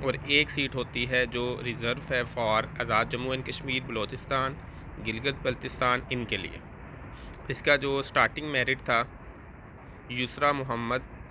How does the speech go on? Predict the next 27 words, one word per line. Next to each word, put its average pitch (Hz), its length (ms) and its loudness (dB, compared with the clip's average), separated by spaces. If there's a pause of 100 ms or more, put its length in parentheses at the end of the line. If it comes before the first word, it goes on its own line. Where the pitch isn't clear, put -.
son 127 260 2
of 127 160 0 (160)
आसिम 120 340 0
बेग, 120 260 4 (1040)
लाहौर 120 300 4
डोमिसाइल, 123 540 2
उसका 131 280 -4
नाइंटी 120 420 4
फ़ोर 139 340 2
पॉइंट 123 440 2
फ़ोर 143 500 -2
नाइन 117 300 2
थ्री, 107 280 -4 (1300)
ये 123 280 6
स्टार्टिंग 135 460 2
मेरिट 131 300 0
है। 139 280 -2 (360)
और, 117 360 2
अ, 123 840 2
कांग्रेचुलेशंस 123 840 2
जिनका 131 280 2
एडमिशन 123 400 -2
हुआ 117 280 0
है, 131 220 -2
ये 120 100 0
वीडियो 120 320 -4
में 131 300 -2